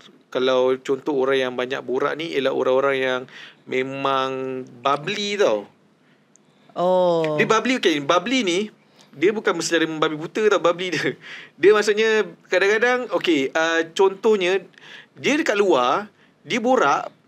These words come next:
Speaker 1: dia tak ada punchline ke apa, dia biasa je.
Speaker 2: Mm-mm.
Speaker 1: Ada orang lagi punchline lagi kelakar. Tapi bila atas stage,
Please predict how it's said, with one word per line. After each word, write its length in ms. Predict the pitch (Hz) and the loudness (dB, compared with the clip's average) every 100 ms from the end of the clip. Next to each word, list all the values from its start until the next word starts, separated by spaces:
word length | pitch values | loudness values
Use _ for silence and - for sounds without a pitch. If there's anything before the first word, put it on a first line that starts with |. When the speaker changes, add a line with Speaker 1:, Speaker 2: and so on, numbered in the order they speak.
| _ | _
Speaker 1:
dia 100 | - | -2
tak 160 | 226 262 | 0 0
ada 40 | |
punchline 420 | 240 220 208 151 | -2 -2 -2 0
ke 60 | 156 | 0
apa, 140 | 196 180 | 2 0
dia 160 | 127 156 | 0 -2
biasa 260 | 180 - - | -4 -4 -6
je. 180 | - 160 | -6 -8
Speaker 2:
Mm-mm. 200 | 196 196 | -8 -6
Speaker 1:
Ada 120 | - | -2
orang 160 | 147 175 | 0 0
lagi 100 | 151 | -2
punchline 280 | 135 131 127 | -4 -4 -6
lagi 120 | 120 | -2
kelakar. 360 | 135 139 160 107 - - - | -4 -2 -6 -6 -14 -20 -12
Tapi 160 | - 240 | -2 -2
bila 160 | 240 | 0
atas 300 | 233 226 226 | -2 0 -4
stage, 460 | - 151 135 143 - | -2 -2 -2 -2 -10